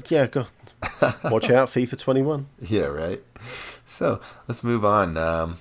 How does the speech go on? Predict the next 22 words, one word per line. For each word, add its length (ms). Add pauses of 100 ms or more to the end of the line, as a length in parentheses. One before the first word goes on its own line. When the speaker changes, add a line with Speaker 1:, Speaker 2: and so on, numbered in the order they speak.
(260)
Speaker 2:
unfortunately, 1000
uh, 180
I've 80
got 200
some 160
news. 460
Uh, 240
John 320
J. 220
Kirby, 420
I 80
know 140
you 160
guys 240
don't 200
know 120
who 140
that 240
is, 280
but 220 (380)
that's 260
who 340